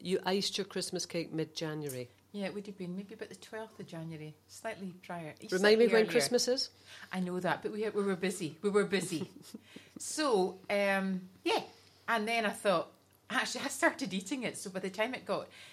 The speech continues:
Speaker 2: iced, it was all deformed in terms of the shape. It was no longer a square. It had bits out of the kind of corners of it and all that. Anyway,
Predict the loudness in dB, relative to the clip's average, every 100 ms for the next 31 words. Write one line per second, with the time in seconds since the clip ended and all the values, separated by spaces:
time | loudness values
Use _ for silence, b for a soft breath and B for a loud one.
0 | B -8 -2 -2 -2 -8 -12 -12 -6 -4
1 | -4 -6 -6 -4 -4 -6 -10 -8 -10 -10
2 | -12 -8 -8 -8 -10 -8 -2 0 0 0
3 | -2 -6 -8 -8 -4 -4 -4 -8 -8 -8
4 | -8 -6 -8 -8 -12 -10 -10 -10 -6 -4
5 | -4 -6 -8 -12 -12 -14 -14 -14 -16 B
6 | B B 0 2 0